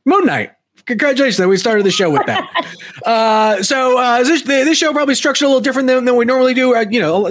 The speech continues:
we got, we got a bit of news this week. And so I kinda wanna just take us, take a minute to slow down. Usually we, we burn through the news 'cause we have, you know, either shows to talk about or, or whatever.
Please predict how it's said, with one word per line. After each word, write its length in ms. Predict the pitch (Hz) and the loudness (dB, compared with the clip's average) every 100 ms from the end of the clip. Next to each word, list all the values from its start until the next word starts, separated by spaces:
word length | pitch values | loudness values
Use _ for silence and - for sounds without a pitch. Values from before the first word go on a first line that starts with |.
| 180 | -4
we 120 | 220 | -4
got, 280 | 294 285 - | -2 -4 -4
we 80 | 269 | -2
got 120 | 415 226 | 0 0
a 40 | |
bit 160 | 185 220 | 0 0
of 80 | |
news 260 | 180 165 240 | 2 2 2
this 180 | 262 233 | 0 0
week. 200 | 277 277 | 0 0
And 100 | 226 | -2
so 100 | 208 | -2
I 80 | 185 | -2
kinda 280 | 185 240 | -2 0
wanna 380 | 240 202 185 165 - - - | 2 2 0 -2 -6 -18 -6
just 280 | - - - | -4 -4 -4
take 160 | 220 | -2
us, 100 | 226 - | -2 -2
take 200 | - 202 | -4 -2
a 40 | 214 | 0
minute 220 | 214 196 | 0 0
to 60 | 170 | -2
slow 160 | 190 | -2
down. 140 | 180 160 | -2 0
Usually 300 | 196 202 196 | 0 2 2
we, 120 | 165 | 2
we 200 | 135 147 | 0 -4
burn 340 | 131 160 165 151 | 0 -2 -2 -2
through 200 | 160 151 | 0 2
the 100 | 147 | 2
news 260 | 147 147 | 2 2
'cause 140 | - 123 | -2 -2
we 80 | |
have, 220 | 135 143 131 - - | -2 -2 -6 -16 -6
you 100 | 143 | -4
know, 60 | 131 | -2
either 180 | 110 | -4
shows 300 | 104 208 202 | -4 -2 -2
to 100 | - | -2
talk 240 | 175 170 160 | -4 -2 -2
about 340 | 151 147 143 | -2 0 0
or, 200 | 135 170 | 0 -2
or 80 | 135 | 0
whatever. 420 | 139 143 143 139 | -2 0 0 -2